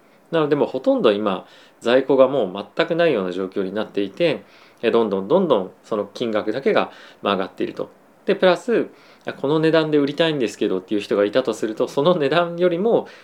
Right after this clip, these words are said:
まあ、高く、いろんな人がですね、「わ-、私が買いたいからこの値段で買わせて」みたいな感じで、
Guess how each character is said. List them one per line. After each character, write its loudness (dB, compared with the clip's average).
ま -2
あ、 -14
高 4
く、 -10
い 2
ろ 4
ん 2
な 0
人 -8
が -4
で -12
す -14
ね、 -2
「わ-、 2
私 0
が 2
買 2
い -6
た -2
い -2
か -2
ら 0
こ -6
の -2
値 0
段 -2
で -2
買 -2
わ -2
せ -2
て」 -10
み -8
た -4
い 0
な -6
感 -4
じ -14
で、 0